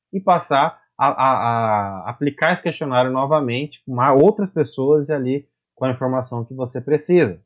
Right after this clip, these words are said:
Então veja que é um desperdício de recurso, de tudo, né? Ah, então, ó, a ausência ou falha de informações torna seu trabalho frágil. Imagina que você fale aí, "Olha,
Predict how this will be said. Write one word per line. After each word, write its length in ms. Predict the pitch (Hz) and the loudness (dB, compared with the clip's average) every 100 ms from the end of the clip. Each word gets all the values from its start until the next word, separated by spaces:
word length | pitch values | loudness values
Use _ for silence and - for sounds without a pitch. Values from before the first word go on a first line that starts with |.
| _ _ _ | _ _ _
Então 180 | - 202 | -8 0
veja 260 | 175 185 170 | 4 4 2
que 100 | 156 | -2
é 40 | |
um 140 | 147 143 | -2 -2
desperdício 640 | _ - 156 123 139 127 | _ 2 2 2 0 -2
de 100 | 117 | 0
recurso, 720 | 151 156 107 123 147 127 120 | 0 0 0 4 4 2 -2
de 120 | 139 | -4
tudo, 320 | 156 101 87 87 | -4 -4 -6 -4
né? 260 | 127 190 _ _ _ _ - | -4 -4 _ _ _ _ -4
Ah, 200 | 127 131 | 0 0
então, 240 | 156 226 214 | 2 4 6
ó, 140 | 123 | 6
a 140 | 90 | 4
ausência 720 | 180 190 143 185 214 185 131 139 | 4 4 4 4 2 0 0 2
ou 160 | 151 | 2
falha 300 | - 127 123 | 4 4 4
de 80 | 135 | 0
informações 680 | 131 139 185 185 180 185 - | -2 0 0 0 -2 -2 0
torna 220 | 180 180 | 0 -2
seu 100 | 180 | -4
trabalho 340 | 185 165 175 | -2 2 0
frágil. 380 | - 190 151 123 | 2 4 4 2
Imagina 340 | 156 165 214 | -2 0 -2
que 100 | 220 | -2
você 100 | - | -8
fale 260 | 190 185 180 | 0 2 4
aí, 140 | 165 | 4
"Olha, 360 | 170 170 151 | 4 4 4